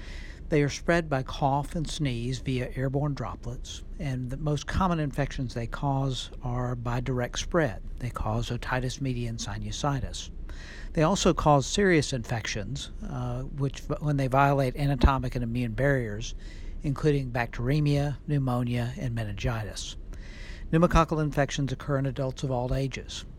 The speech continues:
There are over a hundred and forty pneumococcal serotypes,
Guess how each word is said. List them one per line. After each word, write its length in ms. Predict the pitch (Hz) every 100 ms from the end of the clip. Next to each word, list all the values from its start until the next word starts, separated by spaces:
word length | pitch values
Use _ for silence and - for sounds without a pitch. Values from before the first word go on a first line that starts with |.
| -
There 200 | 127 120
are 60 | 120
over 200 | 123 120
a 40 |
hundred 280 | 110 147 139
and 120 | 135
forty 320 | - 139 139
pneumococcal 540 | 127 131 127 - 127 113
serotypes, 880 | - 196 170 - 131 123 127 -